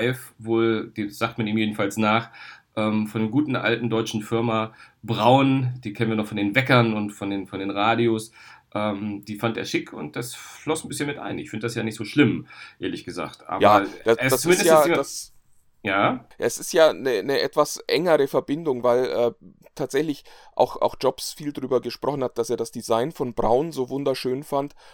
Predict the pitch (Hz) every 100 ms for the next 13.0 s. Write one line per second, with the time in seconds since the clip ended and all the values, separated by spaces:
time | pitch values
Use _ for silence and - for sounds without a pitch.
0 | - - 123 131 135 - - - - -
1 | - 147 143 - 151 156 147 135 127 123
2 | 190 - 165 147 143 143 143 - 151 -
3 | - - 156 139 120 120 139 160 - 147
4 | - - 151 202 220 170 - - 190 175
5 | 151 - 151 147 147 147 - - - -
6 | 196 185 165 117 135 - 120 135 208 175
7 | - 151 - 160 139 139 135 139 135 92
8 | 95 - 123 - - 147 - 139 139 139
9 | - - - - 127 135 131 131 - -
10 | 135 117 - 117 - 120 - 214 175 143
11 | - 131 139 151 147 - _ _ _ _
12 | _ - - - 120 123 127 127 131 -